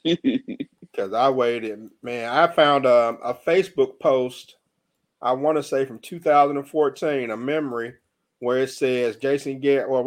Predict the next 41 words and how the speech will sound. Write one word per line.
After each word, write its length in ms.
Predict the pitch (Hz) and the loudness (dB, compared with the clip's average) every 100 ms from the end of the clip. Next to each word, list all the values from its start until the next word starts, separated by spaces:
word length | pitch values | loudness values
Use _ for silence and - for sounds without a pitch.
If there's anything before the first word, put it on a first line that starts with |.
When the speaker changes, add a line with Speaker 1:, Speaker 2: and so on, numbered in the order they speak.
| 135 | 0
Speaker 2:
maybe 100 | 156 | 0
it 60 | |
was 120 | 147 139 | -4 -2
two 100 | 143 | 0
thousand 200 | 123 - | 0 0
fifteen 340 | 127 123 120 110 | -6 -6 -10 -10
or 60 | |
sixteen, 320 | - 110 - | -12 -14 -10
I 40 | 117 | -8
don't 120 | 117 | -8
remember, 280 | 101 104 107 | -6 -8 -6
but 160 | 110 | -6
it's 160 | 113 120 | -6 -2
like, 200 | 107 104 - _ _ | -4 -4 -10 _ _
"Jason 340 | 127 143 143 127 | -2 0 -2 2
Garrett 320 | 139 143 135 | 4 4 2
has 100 | 107 | 0
got 300 | 131 127 - | -2 -2 -4
to 60 | 123 - | -18 -4
go." 240 | 110 95 _ - _ _ _ _ _ _ _ _ _ _ _ - _ _ | -4 -4 _ -20 _ _ _ _ _ _ _ _ _ _ _ -20 _ _
And, 380 | 110 101 101 101 | -14 -12 -10 -10
uh, 280 | 95 95 90 - _ _ _ _ - - - | -8 -8 -10 -12 _ _ _ _ -20 -20 -6
yeah, 160 | 127 | -2
I 40 | 113 | -2
think 160 | 151 | -2
it 40 | 120 | -4
was 80 | |
two 120 | - 135 | -6 0
thousand 260 | 110 104 | 0 0
fourteen 560 | - 113 110 110 98 95 | -6 -6 -6 -6 -6 -6
maybe, 300 | 98 95 90 | -6 -6 -8
and 140 | 92 | -8
they 140 | 104 120 | -4 -2
hung 240 | 127 123 | -2 -2
on 200 | 120 113 | -2 -2
to 60 | 117 | -2
that 220 | 107 110 | -4 -4
dude 280 | 113 113 107 | -6 -8 -8
way 480 | 104 113 123 120 120 | -8 0 0 0 -4
too 240 | - 160 | -8 -10
long. 520 | 123 113 113 101 98 | -2 2 2 0 -6